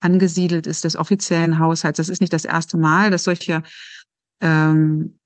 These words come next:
Sonderfonds oder Sondervermögen, ähm,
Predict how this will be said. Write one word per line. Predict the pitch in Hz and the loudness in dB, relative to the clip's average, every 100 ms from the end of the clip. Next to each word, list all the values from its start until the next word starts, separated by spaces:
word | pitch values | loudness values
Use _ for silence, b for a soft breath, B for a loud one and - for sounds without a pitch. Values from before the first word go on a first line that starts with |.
| - | -2
Sonderfonds | 170 185 175 - 180 170 175 175 | 2 2 0 -2 -2 0 2 0
oder | 175 165 | -2 -2
Sondervermögen, | 160 170 180 - 175 170 175 175 165 170 160 B B B | 0 0 -2 -2 -2 0 0 0 -2 -4 -8 B B B
ähm, | 170 160 156 156 156 156 160 | -2 0 2 2 0 0 -4